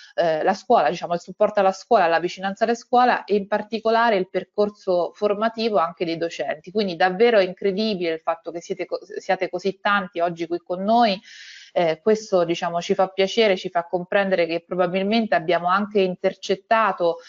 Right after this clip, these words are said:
grazie a voi, alle vostre indicazioni, un, un bisogno, un interesse e quindi oggi più che mai noi vogliamo essere vicini alle scuole e soprattutto vogliamo una proposta formativa,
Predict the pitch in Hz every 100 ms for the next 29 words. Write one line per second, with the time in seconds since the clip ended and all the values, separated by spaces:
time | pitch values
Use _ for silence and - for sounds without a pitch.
0 | - - - 185 196 196 196 175 190 214
1 | 170 160 175 - 175 175 175 180 - 233
2 | 226 196 175 170 175 175 165 160 165 _
3 | - _ - 170 180 214 240 175 165 175
4 | - 208 196 156 - - 165 - 196 -
5 | 247 196 208 190 190 196 202 226 226 240
6 | 202 180 180 170 170 170 - 185 180 190
7 | - 175 175 190 - 247 254 254 226 202
8 | - - - 185 - 196 202 226 269 220
9 | 175 175 190 196 190 180 175 175 185 185
10 | 208 226 233 196 185 196 196 208 208 247
11 | 247 247 247